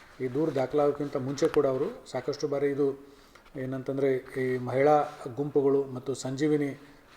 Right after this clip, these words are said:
ಒಕ್ಕೂಟ ಇದರಲ್ಲಿ ಇನ್ವಾಲ್ವ್ ಆಗಿದೆ. ಆದ್ದರಿಂದ ಜಿಲ್ಲಾ ಪಂಚಾಯತಿಯಿಂದ ಇದನ್ನ ಸರಿ ಮಾಡ್ಬೇಕು ಅಂತೇಳಿ ಅವರು ಜಿಲ್ಲಾ ಪಂಚಾಯತಿಗೆ ಪುನಃ ಪುನಃ ಅವರು, ಆ, ಕೇಳ್ಕೊಳ್ತಾ ಇದ್ರು. ಆ, ಸ್ವಲ್ಪ ದಿನಗಳ ಆದ್ಮೇಲೆ, ಕೆಲವು ತಿಂಗಳುಗಳಾದ್ಮೇಲೆ ಪೊಲೀಸ್ ಠಾಣೆಯಲ್ಲಿ ಕೂಡ ಪ್ರಕರಣ ದಾಖಲು ಮಾಡಿದ್ರು. ಅದರಂತೆ ಪ್ರಕರಣ ದಾಖಲಿಸಿಕೊಂಡು ನಾವು ತನಿಖೆ ಕೈಗೊಂಡಿದ್ವಿ.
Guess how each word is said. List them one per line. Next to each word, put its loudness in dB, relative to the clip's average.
ಒಕ್ಕೂಟ 0
ಇದರಲ್ಲಿ 0
ಇನ್ವಾಲ್ವ್ 0
ಆಗಿದೆ. 0
ಆದ್ದರಿಂದ -2
ಜಿಲ್ಲಾ 0
ಪಂಚಾಯತಿಯಿಂದ -2
ಇದನ್ನ -4
ಸರಿ -4
ಮಾಡ್ಬೇಕು -6
ಅಂತೇಳಿ -6
ಅವರು -6
ಜಿಲ್ಲಾ -6
ಪಂಚಾಯತಿಗೆ -6
ಪುನಃ -2
ಪುನಃ -4
ಅವರು, -4
ಆ, -8
ಕೇಳ್ಕೊಳ್ತಾ -4
ಇದ್ರು. -2
ಆ, -6
ಸ್ವಲ್ಪ -4
ದಿನಗಳ 0
ಆದ್ಮೇಲೆ, 0
ಕೆಲವು -4
ತಿಂಗಳುಗಳಾದ್ಮೇಲೆ -2
ಪೊಲೀಸ್ -4
ಠಾಣೆಯಲ್ಲಿ -4
ಕೂಡ -6
ಪ್ರಕರಣ -10
ದಾಖಲು -6
ಮಾಡಿದ್ರು. -8
ಅದರಂತೆ 0
ಪ್ರಕರಣ -4
ದಾಖಲಿಸಿಕೊಂಡು -4
ನಾವು -8
ತನಿಖೆ -6
ಕೈಗೊಂಡಿದ್ವಿ. -4